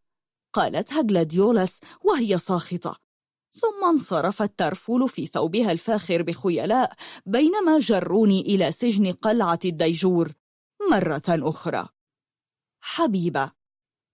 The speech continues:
هرب الظلام مهتديا بضوء القمر. كانت حبيبة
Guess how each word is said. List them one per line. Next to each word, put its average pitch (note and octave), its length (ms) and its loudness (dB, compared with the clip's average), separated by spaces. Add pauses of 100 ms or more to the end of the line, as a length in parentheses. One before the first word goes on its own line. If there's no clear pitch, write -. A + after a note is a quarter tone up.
(160)
هرب D4+ 340 2
الظلام F3+ 640 4
مهتديا G#3+ 800 2
بضوء F3 380 2
القمر. F3+ 560 2 (840)
كانت F#4 320 -2
حبيبة F#3 640 0